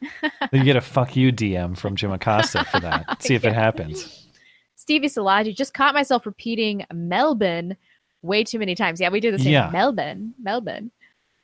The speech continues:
Speaker 1: I-, if
Speaker 2: Um,
Speaker 1: there's any listeners in Melbourne, Florida, uh, please email me and tell me how you pronounce.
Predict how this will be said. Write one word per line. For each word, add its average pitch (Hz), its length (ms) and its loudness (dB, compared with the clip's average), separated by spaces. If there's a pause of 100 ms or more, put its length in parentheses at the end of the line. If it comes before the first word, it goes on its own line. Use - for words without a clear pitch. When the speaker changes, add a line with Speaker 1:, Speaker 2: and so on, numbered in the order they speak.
(120)
Speaker 1:
I-, 190 260 4
if 175 60 4
Speaker 2:
Um, 175 40 -8
Speaker 1:
there's 240 180 4
any 311 180 4
listeners 170 500 4
in 127 260 2
Melbourne, 123 520 2
Florida, 113 560 0 (340)
uh, 110 240 0
please 165 380 0
email 117 280 2
me 123 120 2
and 110 120 0
tell 107 140 2
me 110 100 -2
how 104 120 -2
you 101 120 -2
pronounce. 98 540 -4